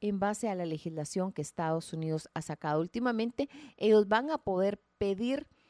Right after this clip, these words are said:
asilo en Estados Unidos si tienen algún fami-, algún familiar o alguien que sea como su anfitrión o sponsor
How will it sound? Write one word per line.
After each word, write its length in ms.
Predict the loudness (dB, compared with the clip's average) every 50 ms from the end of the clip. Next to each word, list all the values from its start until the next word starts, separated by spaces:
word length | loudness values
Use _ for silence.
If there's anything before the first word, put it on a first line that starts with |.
| _ -20 -20 -20 -20 -20 _ _ _ _ _ _ _
asilo 460 | -2 -2 -2 -4 -4 -4 0 2 2
en 100 | 2 2
Estados 440 | 0 -2 0 2 2 4 2 2 -2
Unidos 260 | -4 0 0 0 0
si 80 | -2 -4
tienen 340 | -4 -2 -2 -2 -2 -2
algún 280 | -2 -2 -2 -2 -4 -4
fami-, 460 | -2 -2 -2 -2 0 -2 -2 -2 -2
algún 280 | -2 -2 -2 -2 -4 -2
familiar 500 | -2 -2 -2 -2 -4 -4 -2 -2 0 2
o 80 | 2
alguien 240 | 2 0 0 -4 -4
que 100 | -4 -6
sea 220 | -4 -2 -2 -2 -2
como 320 | -2 -2 -2 0 -2 -4
su 360 | -4 -4 -4 -2 -2 -2 -2 -6 -14 -20 -20 _ _
anfitrión 720 | -2 -2 -2 -2 -2 -4 -6 -6 -2 4 6 6 6 6 6
o 140 | 4 2 2
sponsor 720 | 2 -2 -8 -2 0 2 2 2 2 0 -2 -2 -4 -4